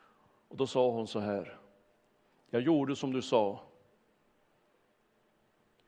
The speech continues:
Och nu har jag inte tid med någonting annat än bara baka sockerkakor.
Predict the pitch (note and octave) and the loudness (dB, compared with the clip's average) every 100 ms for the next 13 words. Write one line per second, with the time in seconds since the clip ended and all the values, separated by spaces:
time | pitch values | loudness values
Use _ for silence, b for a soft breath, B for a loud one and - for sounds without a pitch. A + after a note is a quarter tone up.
0 | b b b b b _ - C#3 C3 C3+ | b b b b b _ -4 0 4 8
1 | C3 B2+ B2+ G#2+ B2 - B2+ B2+ B2 A#2 | 8 6 2 0 -4 0 0 0 -2 -2
2 | A#2+ A#2+ A2+ G#2+ A2 A2+ G#2+ A2 G#2+ G#2+ | -2 -2 -2 -2 -4 -2 0 2 2 0
3 | G#2 G#2+ G2 A2 - - A2 G2+ - G2+ | 0 -4 -4 -6 -6 -8 -6 -6 -8 -12
4 | - | -12